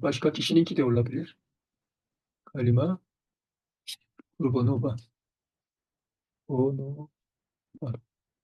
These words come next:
Rubanova Kalima. Ve onun telefon numarası Please enter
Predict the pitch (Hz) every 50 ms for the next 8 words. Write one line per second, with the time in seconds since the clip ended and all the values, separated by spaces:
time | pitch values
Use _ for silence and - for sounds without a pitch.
0 | _ - 135 127 120 131 123 123 131 139 139 165 165 175 175 - 135 120 117 120
1 | 117 113 - - _ _ _ _ _ _ _ _ _ _ _ _ _ _ - 147
2 | 139 151 180 - - 190 156 151 165 180 175 - 151 143 147 - - 143 135 131
3 | 131 127 127 131 120 - - - 151 147 185 208 214 - _ _ _ _ _ _
4 | _ _ _ _ _ _ _ _ _ _ _ _ _ _ _ _ _ _ _ _
5 | _ _ _ _ _ _ _ _ _ _ _ _ _ _ _ _ _ _ _ _
6 | _ _ _ _ _ _ _ _ _ _ _ _ _ _ _ _ _ _ _ _
7 | _ _ _ _ _ _ _ _ - - - _ _ _ _ _ _ _ _ -
8 | - - 170 160 - - 156 135 135 127 117 - - 160 156 165 170 156